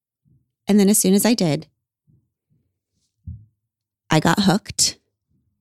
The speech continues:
Okay? I got hooked. Doctor Laurie Santos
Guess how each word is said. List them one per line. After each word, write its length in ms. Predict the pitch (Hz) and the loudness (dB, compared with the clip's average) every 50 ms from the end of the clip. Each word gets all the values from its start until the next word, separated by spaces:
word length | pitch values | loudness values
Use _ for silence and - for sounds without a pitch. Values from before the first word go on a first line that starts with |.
| _ - | _ -6
Okay? 340 | - - 165 160 196 240 - _ _ _ _ _ _ _ _ _ _ _ _ _ _ _ _ _ _ - | -2 0 0 0 -2 -4 -6 _ _ _ _ _ _ _ _ _ _ _ _ _ _ _ _ _ _ -4
I 60 | - | -2
got 180 | 226 240 240 269 | 0 0 2 2
hooked. 480 | 285 247 - - - - - - - - _ _ _ _ _ _ _ _ _ _ _ _ _ _ _ _ _ _ _ _ _ _ _ _ _ _ _ _ _ - | 0 0 -2 -4 -10 -10 -10 -10 -10 -10 _ _ _ _ _ _ _ _ _ _ _ _ _ _ _ _ _ _ _ _ _ _ _ _ _ _ _ _ _ 0
Doctor 560 | 175 175 190 - - - 254 254 269 285 285 _ _ _ _ | 0 0 0 -2 -2 0 2 2 2 0 -2 _ _ _ _
Laurie 600 | - 185 180 170 165 165 160 170 185 220 269 - _ _ _ _ _ _ _ _ _ _ | -4 0 2 2 2 2 0 0 -2 -4 -4 -8 _ _ _ _ _ _ _ _ _ _
Santos 840 | - - - 196 185 165 - - - - - - - - - - - | -4 -2 0 2 2 0 0 -4 -6 -6 -6 -4 -4 -4 -6 -6 -8